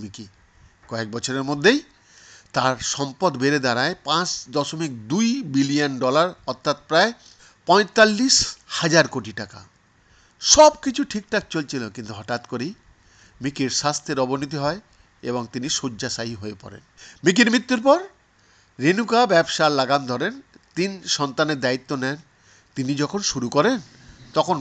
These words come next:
ব্যবসা চালানোর কোনো অভিজ্ঞতাই তার ছিল না। নিজের বুদ্ধিমত্তা দিয়ে তিনি শুধু ল্যান্ডমার্ককে পরিচালনা করেননি, বরং এটিকে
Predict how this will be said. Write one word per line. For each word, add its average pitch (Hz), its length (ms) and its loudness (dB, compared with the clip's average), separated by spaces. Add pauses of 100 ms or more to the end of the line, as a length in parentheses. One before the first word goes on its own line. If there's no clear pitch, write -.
ব্যবসা 160 380 4
চালানোর 165 400 0
কোনো 180 120 -4 (100)
অভিজ্ঞতাই 175 680 0
তার 156 120 4 (100)
ছিল 120 120 -8 (140)
না। 104 60 -20 (840)
নিজের 165 320 6
বুদ্ধিমত্তা 185 640 -2
দিয়ে 196 160 0 (640)
তিনি 160 140 0 (100)
শুধু 208 160 -2 (140)
ল্যান্ডমার্ককে 165 640 4 (100)
পরিচালনা 175 520 -2
করেননি, 156 340 -2 (100)
বরং 156 180 2 (500)
এটিকে 180 380 -2